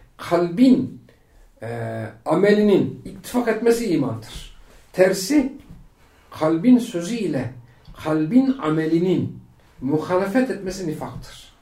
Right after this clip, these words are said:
Kalbin sözü ile, kalbin sözü ile uzuvların amelinin ittifak etmemesi de işte kedip yani sıdkın zıttıdır.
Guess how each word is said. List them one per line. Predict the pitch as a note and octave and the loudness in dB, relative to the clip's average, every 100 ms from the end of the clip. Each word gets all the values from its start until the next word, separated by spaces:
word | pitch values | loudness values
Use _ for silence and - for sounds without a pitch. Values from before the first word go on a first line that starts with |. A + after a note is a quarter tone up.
| _ _ _ - - - - | _ _ _ -20 -20 -20 -6
Kalbin | D#3 F3 F#3+ C4 | 2 2 4 4
sözü | - G3+ G3 B3 | 2 0 -2 0
ile, | F#3 C#3 A2 - - _ _ _ _ _ _ _ - | 0 -2 -6 -10 -20 _ _ _ _ _ _ _ -18
kalbin | D3 D3 D#3+ A3 | -8 -6 -4 -4
sözü | G3 E3 E3 | -6 -8 -8
ile | G#3 D#3+ A#2+ G#2+ - - - _ | -6 -6 -6 -8 -14 -20 -20 _
uzuvların | D3+ D3+ F#3+ F3 G3 B3 B3 - - _ _ _ _ _ - | -6 -2 0 4 6 8 6 0 -16 _ _ _ _ _ -4
amelinin | D3+ E3+ F3 F3+ D3+ - - - - | 2 4 6 4 2 0 -8 -18 -14
ittifak | F3+ - - G3+ F#3 G3+ | -12 -14 -6 -4 -2 -2
etmemesi | A3+ G3 E3 D3 - | -4 -2 -4 -4 -2
de | A#3+ B3+ - - - | 0 0 -2 -12 -20
işte | - F#3 D3+ | -12 -10 -6
kedip | F3+ F3+ G#3 D3+ | -4 -4 -6 -6
yani | C#3+ - | -4 -6
sıdkın | - D3+ D#3 | -10 -6 -4
zıttıdır. | C#3 - - - - - - | -4 -10 -18 -20 -20 -20 -20